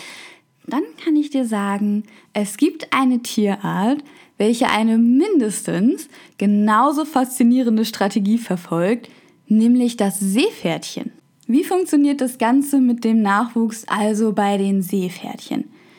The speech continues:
Sobald ein Seepferdchen-Männchen schwanger ist, versorgt es seine Jungen in seiner Bauchtasche unter anderem mit verschiedenen Nährstoffen, bevor diese dann nach ungefähr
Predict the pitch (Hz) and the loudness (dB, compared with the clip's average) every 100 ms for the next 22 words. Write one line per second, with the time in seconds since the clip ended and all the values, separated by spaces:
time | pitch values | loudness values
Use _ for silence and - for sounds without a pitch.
0 | - - - 247 233 226 240 214 214 196 | -20 -20 -4 0 2 2 0 0 0 0
1 | 202 208 196 - 190 185 175 185 170 - | -2 -2 -4 -2 -2 -2 -4 -6 -6 -2
2 | 214 320 339 339 339 - - - - - | 2 2 0 -4 -4 -10 -18 -20 -10 0
3 | 214 208 247 302 285 285 214 208 202 233 | 2 4 2 0 -4 0 0 2 2 4
4 | 277 302 294 208 196 185 175 175 285 - | 4 4 2 -2 0 0 0 0 0 -2
5 | - 180 - 254 254 254 - - 262 277 | -4 -4 -2 -2 -2 -4 -20 -4 2 2
6 | 285 185 254 302 277 254 262 262 254 208 | 2 0 4 4 4 2 4 2 2 0
7 | 208 - 196 190 - 233 233 208 190 185 | -2 -4 -6 -6 2 4 4 4 0 0
8 | 190 - 208 220 285 320 - - - 330 | -2 -4 -4 2 2 2 -4 -20 -10 -8
9 | 311 330 320 330 320 480 427 403 330 320 | -4 -2 0 -2 -4 -2 -2 0 0 2
10 | 311 277 277 277 277 - - - - - | 4 4 2 2 -2 -12 -20 -20 -20 -20
11 | _ - - 269 302 277 - 233 233 233 | _ -16 2 4 6 2 0 2 4 4
12 | 240 | 2